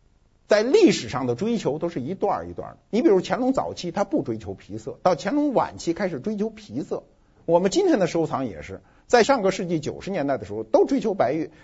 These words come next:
到进入二零零零年以后，大家开始知道这个皮色的优美。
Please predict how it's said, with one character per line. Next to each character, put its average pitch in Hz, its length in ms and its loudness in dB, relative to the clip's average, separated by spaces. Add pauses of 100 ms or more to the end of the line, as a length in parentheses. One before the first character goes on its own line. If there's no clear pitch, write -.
到 208 240 4
进 285 180 0
入 240 120 4
二 285 180 6
零 240 160 6
零 262 120 6
零 269 40 6
年 233 220 2
以 160 80 0
后， 147 120 -2
大 160 120 0
家 170 100 0
开 214 160 -4
始 143 80 -8
知 180 160 -2
道 180 140 2
这 147 80 -4
个 131 80 -4
皮 - 360 -8
色 - 220 0
的 131 80 -2
优 160 220 0
美。 131 240 -8